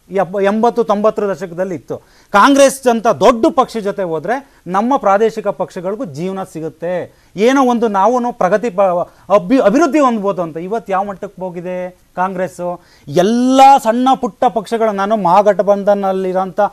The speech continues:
ಪಕ್ಷಗಳ ಬಗ್ಗೆ ನಾನು ವೈಯಕ್ತಿಕವಾಗಿ ಟೀಕೆ ಮಾಡ್ತಿಲ್ಲ, ಅವ್ರಿಗೆ ಆದಂಥ ಇತಿಹಾಸಗಳಿರುತ್ತೆ. ಕಾಂಗ್ರೆಸ್ ಇವತ್ತು ಯಾವ ಮಟ್ಟಕ್ಕೆ ಹೋಗಿದೆ ಅದು ಜನಗಳಿಗೆ ಗೊತ್ತಾಗಬೇಕು. ಸಣ್ಣ ಪುಟ್ಟ ಪಕ್ಷಗಳಿಗೆ ಹೋಗಿ ಕದ ತಟ್ಟುತ್ತಾ ಇದೆ, "ನಾವು ನಿಮ್ ಜೊತೆ ಸೇರ್ತೀವಿ, ಇಲ್ಲ ನೀವು ನಮ್ ಜೊತೆ ಬನ್ನಿ" ಅಂತ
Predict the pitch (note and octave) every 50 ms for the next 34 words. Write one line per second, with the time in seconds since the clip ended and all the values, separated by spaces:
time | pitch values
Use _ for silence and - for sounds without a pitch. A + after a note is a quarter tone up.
0 | - - _ _ - G3 F#3+ - - A3+ A3 A3 G#3+ F3+ G3+ F#3 F#3+ G#3 G3+ G3
1 | G3+ G3 F3+ F#3+ F#3 - - G#3 - G3 G3 G#3 G3+ - A3 A3 A3 G#3+ G3+ G3
2 | F#3 D#3+ - F3+ D#3+ D3+ C3 _ _ _ - C#3 D#3+ G3 G#3 G3 A3+ A3+ G#3+ G#3
3 | G3+ - A#3 G#3 G3 D#3+ G#3+ C#4+ C#4 - C4+ G3+ G3 F#3+ F3 D#3 D#3 C#3+ - C#3+
4 | B2+ - - _ _ _ _ _ - F3+ F#3+ A#3+ D#4 D#4 D#4+ D#4+ - - C#4 C#4+
5 | C#4 C#4 C4 B3+ A#3+ B3 B3+ A#3+ F#3+ - A#3+ - A#3 A#3 G3+ A3+ G#3 A3 A3 A3+
6 | A3+ A3+ G#3+ - _ _ _ _ - C#3 D3 F#3 A#3 F#3 G3 F#3+ G3 - G#3 G3
7 | G3 F3 E3+ - E3+ E3 D#3+ D#3 C#3+ - - C3 A#2 - _ _ _ _ - -
8 | - G3+ G3+ A3+ A#3+ A#3+ A#3+ A3+ - G#3+ G#3 - - A3 G#3+ - G3+ E3 - -
9 | A3 G3 G#3 G3+ F3+ F3 F3 F3 E3 A3 G#3+ _ - E3+ E3+ F3+ G3 F#3+ F#3 D3+
10 | - - E3 D#3+ E3 D3+ D3 C#3+ D3+ D3+ D#3 D3 B2 - _ _ _ _ _ D3+
11 | D#3+ E3+ D#3+ F#3 A3+ C4 D4 C4 A3+ A3 A3 F#3 G#3 G#3+ A3+ F#3+ - F3+ F#3+ G3
12 | D#3+ - F3+ E3+ D#3+ F3+ F3 D#3 C3 - _ _ - F3 G#3 A3 G3+ F#3 F#3+ G#3
13 | B3+ D#4+ F4+ C#4 A3+ G#3 F3+ G3 G3 G3+ F3 D3+ F3 F3+ F3 E3+ F3 F3+ F3+ E3
14 | A#2+ - _ _ - G3 A#3+ B3+ A#3